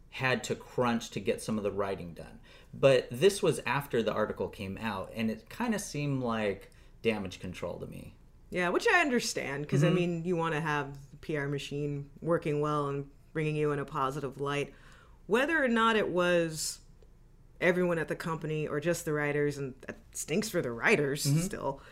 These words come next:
Speaker 2: this is an uncommon thing, because in the articles as well, people were saying how, "Yeah, but this still happens,"
Speaker 1: Mm-hmm.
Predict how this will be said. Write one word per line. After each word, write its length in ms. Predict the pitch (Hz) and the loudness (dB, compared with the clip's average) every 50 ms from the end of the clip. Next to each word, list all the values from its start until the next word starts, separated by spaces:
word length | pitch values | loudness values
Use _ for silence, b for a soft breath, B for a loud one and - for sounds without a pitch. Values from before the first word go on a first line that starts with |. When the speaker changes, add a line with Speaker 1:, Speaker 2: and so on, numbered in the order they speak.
| B B - - - - - - - - - | B B -20 -20 -20 -20 -20 -20 -20 -14 0
Speaker 2:
this 300 | 170 185 208 208 208 208 | 8 10 10 10 10 8
is 200 | 208 233 226 190 214 | 6 4 6 6 6
an 280 | 214 202 185 180 170 - | 6 6 6 4 2 2
uncommon 640 | - 170 175 190 190 - 196 208 196 202 202 190 196 190 | 2 2 2 2 2 2 2 0 2 2 2 2 0 0
thing, 460 | - 202 202 202 208 208 214 208 214 - | 0 0 0 0 0 0 -2 -4 -4 0
because 580 | - 185 180 - 165 165 160 156 156 151 151 - - - - - - - | 0 0 2 2 2 0 0 0 -2 -6 -8 -10 -14 -20 -20 -20 -4 2
in 180 | 180 175 180 180 | 4 4 4 4
the 60 | 165 | 4
articles 720 | - 165 170 175 170 165 - 180 175 170 165 160 160 147 160 | 4 6 6 6 6 4 4 4 4 4 4 4 2 -2 -4
as 160 | 147 139 147 | -4 -4 -2
well, 480 | 143 156 151 151 160 165 160 160 - - - - - | -2 0 0 0 0 0 -2 -4 -8 -12 -16 -16 -4
people 300 | - 190 180 165 160 160 | -2 0 0 0 0 0
were 160 | 160 160 156 | 2 0 0
saying 380 | 151 - 170 160 156 156 156 | 0 -2 -2 -2 -2 -2 -2
how, 200 | 147 156 151 147 | 0 0 0 0
"Yeah, 600 | 147 160 165 202 220 226 226 220 214 214 202 175 160 - b b b b b b b b b b b b b - - - - - - - - - | 0 2 2 4 4 6 6 4 4 2 0 -2 -4 -10 b b b b b b b b b b b b b -20 -20 -20 -20 -20 -20 -20 -14 -2
but 240 | 180 160 220 214 214 | 6 6 6 10 10
this 180 | 208 202 208 - | 8 8 8 6
still 260 | - - 214 180 151 | 4 4 4 4 4
happens," 840 | 143 - 165 151 135 127 - - 120 127 - - - - 127 131 131 | 2 0 -2 -2 -2 -4 -6 -10 -12 -12 -12 -10 -6 -4 -2 0 0
Speaker 1:
Mm-hmm. 120 | 165 175 | 0 -2